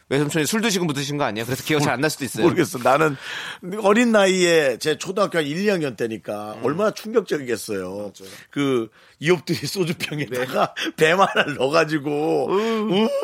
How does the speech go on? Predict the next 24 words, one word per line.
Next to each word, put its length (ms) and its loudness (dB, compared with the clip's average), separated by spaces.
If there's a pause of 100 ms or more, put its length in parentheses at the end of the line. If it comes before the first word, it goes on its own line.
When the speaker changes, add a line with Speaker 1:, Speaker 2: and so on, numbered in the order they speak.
Speaker 2:
긁는 300 2
게 100 4
얼마나 460 4
난 80 2
무서웠겠냐고. 840 0
근데 340 0
그게 200 -2
없어졌다고 580 2
신경질 560 -4
내고. 400 2 (320)
<laughs> 280 -12
Speaker 1:
근데 120 -6
그거 320 -4
진짜 300 -6
그렇게 240 -10
먹으면 340 -4
안, 300 -6
안 140 -8
된대요. 460 -4 (300)
Speaker 2:
그때 220 -2
당신 260 0
그랬잖아요. 540 0
Speaker 1:
어, 180 -2
예, 40 -4